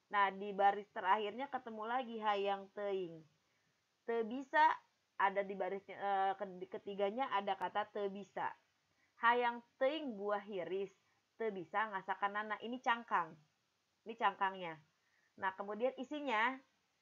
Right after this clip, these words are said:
yang baris ketiga adalah hayang teuing kanu gelis. Ini adalah jawaban dari cangkang hayang teuing buah hiris. Kemudian dijawab dengan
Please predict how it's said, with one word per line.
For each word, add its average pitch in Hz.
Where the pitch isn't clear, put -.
yang 220
baris 214
ketiga 196
adalah 190
hayang 269
teuing 302
kanu 214
gelis. 233
Ini 247
adalah 254
jawaban 214
dari 208
cangkang 226
hayang 214
teuing 214
buah 202
hiris. 226
Kemudian 214
dijawab 196
dengan 190